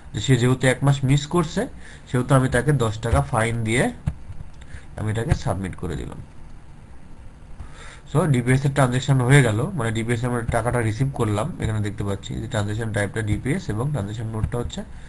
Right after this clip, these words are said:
receive payment। আমরা দুই হাজার টাকা receive করছি এবং দুই হাজার টাকা তাকে দুইশো চল্লিশ টাকা আমি interest দিয়েছি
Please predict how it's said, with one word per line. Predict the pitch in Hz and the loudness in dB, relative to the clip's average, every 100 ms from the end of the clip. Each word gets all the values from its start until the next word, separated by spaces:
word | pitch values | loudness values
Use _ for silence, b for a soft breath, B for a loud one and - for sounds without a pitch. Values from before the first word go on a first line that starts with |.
| B B B B B - | B B B B B 4
receive | 139 147 147 | 6 6 4
payment। | 120 151 220 - - - | 2 2 0 -4 -8 -4
আমরা | 110 113 | -2 0
দুই | 107 | 2
হাজার | 120 123 131 | 2 2 2
টাকা | 131 127 | 2 4
receive | 110 135 139 | 2 0 0
করছি | 160 160 - | 0 -2 2
এবং | 208 117 120 120 104 | 2 4 2 0 0
দুই | 117 | 2
হাজার | 117 117 120 | 2 0 0
টাকা | 113 117 | -2 -2
তাকে | 113 110 | 0 0
দুইশো | 139 107 107 | 0 0 -6
চল্লিশ | - 117 117 113 | -4 -4 -2 -4
টাকা | 110 135 | -2 0
আমি | 117 110 | 0 0
interest | 107 117 113 - | 0 0 -2 -4
দিয়েছি | 107 107 107 | -2 0 0